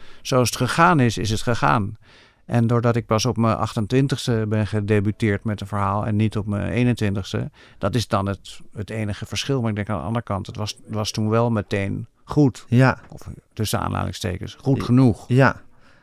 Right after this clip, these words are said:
Speaker 2: Eh, hier blijkt wel uit dat je dus eigenlijk vindt dat je je leven toch in dienst van de kunst hebt moeten leiden.
Speaker 1: Nou ja,
Speaker 2: Want
Speaker 1: dat
Speaker 2: zo je het hebt over een misstap, gaat het dus over, eh, wa-, wanneer je wat hebt geschreven en of je productief genoeg bent geweest.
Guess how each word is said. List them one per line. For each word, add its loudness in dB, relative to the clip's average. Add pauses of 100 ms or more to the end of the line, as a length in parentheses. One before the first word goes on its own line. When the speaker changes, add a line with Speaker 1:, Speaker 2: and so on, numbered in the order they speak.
(240)
Speaker 2:
Eh, 4
hier 4
blijkt 6
wel 4
uit -2
dat -4
je -10
dus -2
eigenlijk -4
vindt 0
dat -2
je -6
je 4
leven 4
toch -6
in -4
dienst 0
van -4
de -4
kunst 0
hebt -2
moeten -2
leiden. -2 (1000)
Speaker 1:
Nou 4
ja, 6
Speaker 2:
Want 8
Speaker 1:
dat 4
Speaker 2:
zo 8
je 8
het 4
hebt 4
over 2
een 4
misstap, 2
gaat 0
het -8
dus -2
over, 2
eh, 0 (140)
wa-, 2
wanneer 4
je 4
wat 2
hebt -2
geschreven 2
en -4
of -6
je -4
productief -2
genoeg -4
bent -4
geweest. -8